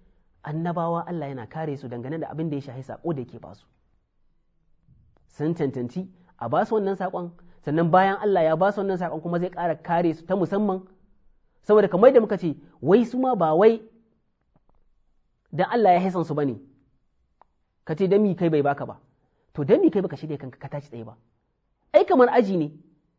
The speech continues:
An zo ɗaliban da suke tare da kai, duk suna karatu, kai dan mi baka tashi kai karatu ba.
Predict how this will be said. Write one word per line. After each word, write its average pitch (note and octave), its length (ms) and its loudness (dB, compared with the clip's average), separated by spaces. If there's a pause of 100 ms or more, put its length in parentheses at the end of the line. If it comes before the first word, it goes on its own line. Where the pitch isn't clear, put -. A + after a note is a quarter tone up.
(340)
An C4 180 6
zo D4+ 360 0 (180)
ɗaliban G#3 380 4
da C#4+ 60 0
suke A3 200 -10
tare F3 180 -4
da E3 80 -6
kai, C3 160 -14 (380)
duk E4 120 -6
suna G#4 220 0
karatu, F3 320 0
kai A#3+ 100 -2
dan F4 100 -2
mi C#4+ 40 0
baka - 140 -8
tashi E3+ 160 -12
kai D#3 140 -8
karatu C3 340 -14
ba. A#2 100 -20